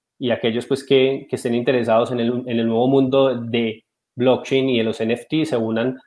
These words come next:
a este gran proyecto que Juan está liderando a través de, de, de Status y demás.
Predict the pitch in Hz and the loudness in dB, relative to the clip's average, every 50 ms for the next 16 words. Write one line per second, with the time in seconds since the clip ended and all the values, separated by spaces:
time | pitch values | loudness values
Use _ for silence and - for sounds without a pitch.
0 | _ _ _ - 117 117 117 - 139 127 131 131 127 131 131 127 127 127 - 135 | _ _ _ -2 -2 -2 0 0 2 2 2 2 2 0 0 0 0 0 0 0
1 | - 131 113 107 110 107 110 117 117 123 127 120 - 135 127 123 123 123 123 127 | 0 0 0 0 0 0 0 -2 -2 -2 -2 -2 2 4 4 4 4 4 4 4
2 | 127 120 113 110 107 104 113 113 - 127 120 113 107 107 104 117 120 123 127 _ | 4 4 2 0 0 -2 -4 -2 0 2 2 2 0 -2 -4 -4 -4 -4 -6 _
3 | _ _ _ _ _ _ - 117 117 113 110 107 107 107 104 104 104 101 101 _ | _ _ _ _ _ _ -10 -6 -2 0 0 0 0 -2 -4 -4 -6 -10 -14 _
4 | _ _ _ _ _ - - 135 113 - - - 127 113 - - 147 143 - 131 | _ _ _ _ _ -6 -2 -2 -2 -2 2 2 2 2 2 0 -4 -4 0 0
5 | 120 113 110 113 120 160 185 - | 0 2 0 0 -2 -4 -4 -8